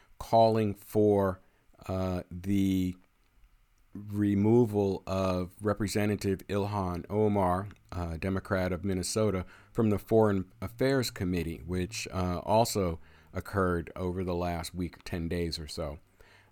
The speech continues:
Uh, he has taken a lot of heat for that removal, uh, many seeing it as a tit-for-tat, uh, action because the prior uh,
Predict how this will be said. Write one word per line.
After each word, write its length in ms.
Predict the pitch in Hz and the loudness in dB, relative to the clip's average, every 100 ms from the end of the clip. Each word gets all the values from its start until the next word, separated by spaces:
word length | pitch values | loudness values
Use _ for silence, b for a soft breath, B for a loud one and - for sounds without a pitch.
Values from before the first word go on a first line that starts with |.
| b | b
Uh, 420 | - 95 90 87 - | -4 -2 0 -2 -4
he 640 | - 87 101 123 123 120 110 - - _ _ _ _ _ | -10 -10 0 2 4 2 -2 -10 -20 _ _ _ _ _
has 220 | 117 110 | -2 0
taken 340 | - 113 - 101 | 2 0 0 0
a 80 | 92 | 2
lot 320 | 98 123 123 | 4 4 2
of 140 | 107 | 0
heat 480 | - - 127 92 - - b b b | -6 -4 -2 -2 -8 -16 b b b
for 440 | - - 110 104 | -4 4 6 6
that 260 | 98 98 - | 4 2 0
removal, 760 | 95 95 107 117 104 92 87 92 b b - - | -2 0 2 2 0 -2 -4 -8 b b -14 -8
uh, 240 | 87 87 | -6 -4
many 360 | 92 107 110 98 | 2 4 4 4
seeing 520 | - 110 104 101 101 | 0 0 2 4 2
it 140 | 95 - | -2 -2
as 440 | 95 92 90 87 - | 0 0 0 -4 -4
a 220 | 95 92 | -4 -4
tit-for-tat, 1000 | - 117 - - 95 92 113 104 95 - - b b b b | 0 0 -2 -2 -4 -2 0 2 0 -4 -14 b b b b
uh, 380 | - 92 90 87 - - | -8 -4 -4 -4 -8 -6
action 680 | 92 95 - - 92 87 - - _ - | -2 -2 -2 -4 -4 -4 -6 -14 _ -4
because 800 | 92 - - 92 92 90 90 - | -4 -2 0 2 2 0 -2 -4
the 480 | 95 95 95 95 92 85 | -6 -2 0 0 -2 -4
prior 640 | - 113 110 117 110 98 - b b b b - | -2 2 4 6 4 2 -2 b b b b -8
uh, 300 | 92 90 90 | -4 -2 -4